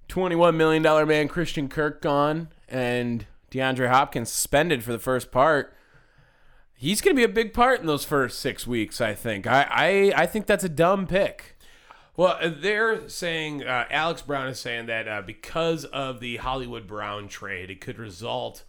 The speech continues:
Speaker 2: in a loss of volume for the second-year wideout.
Speaker 1: Nah,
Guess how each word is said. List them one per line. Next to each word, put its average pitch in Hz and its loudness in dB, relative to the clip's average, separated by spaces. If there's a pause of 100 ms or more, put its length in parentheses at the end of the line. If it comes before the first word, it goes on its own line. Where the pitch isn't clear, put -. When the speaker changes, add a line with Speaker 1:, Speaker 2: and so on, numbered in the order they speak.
(360)
Speaker 2:
in 131 -12
a 117 -8
loss 110 -6
of 104 -12
volume 101 -8
for 113 -14
the 98 -16
second-year 98 -14
wideout. 80 -16 (100)
Speaker 1:
Nah, 170 0